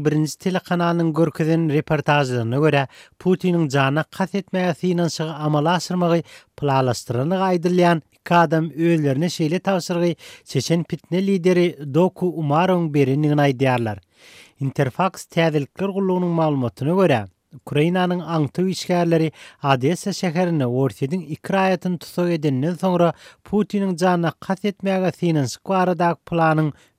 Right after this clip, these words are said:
üs açyldy. Olar ýanwar aýyna Odessada bolan partlama bilen bagly tutsak edildiler. Bu arada adynyň tutulmagyny islemedik ortýadyň hukuk goraýjy resmi saýdýar.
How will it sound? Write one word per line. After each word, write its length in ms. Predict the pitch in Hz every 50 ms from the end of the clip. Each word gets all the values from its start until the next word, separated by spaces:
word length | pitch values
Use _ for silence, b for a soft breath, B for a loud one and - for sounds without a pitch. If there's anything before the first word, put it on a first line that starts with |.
| _ -
üs 140 | 185 - - -
açyldy. 500 | 135 123 - - 156 135 117 101 98 92 B B B B B B B -
Olar 260 | 139 139 151 180 185
ýanwar 400 | 180 160 156 151 151 156 180 185
aýyna 400 | 190 185 180 175 160 143 127 123 120 127 131
Odessada 500 | 123 120 165 185 - - 196 180 185 185
bolan 280 | 180 180 180 175 165
partlama 560 | - - - 175 151 - _ - 127 123 139 165
bilen 280 | 190 196 190 175 170
bagly 320 | 160 170 170 160 160 160 147
tutsak 480 | - - 151 - - - 127 123 131
edildiler. 440 | 135 131 139 135 123 113 110 104 95 - _ _ _ _ _ -
Bu 160 | 139 160 185
arada 380 | 202 208 214 214 196 220 214 B B B B B B B B
adynyň 420 | - 131 127 127 123 139 156 185 185
tutulmagyny 540 | - - - 214 208 202 202 202 202 202 185
islemedik 460 | - - 208 208 196 202 190 185 180 - -
ortýadyň 580 | 165 170 180 156 117 - 170 165 180 190 175
hukuk 280 | - - - 208 196 - -
goraýjy 540 | - 202 202 196 196 190 180 160 185 185 185
resmi 420 | 190 180 - - - 156 135 117
saýdýar. 540 | - 127 135 139 127 120 127 117 107 98 101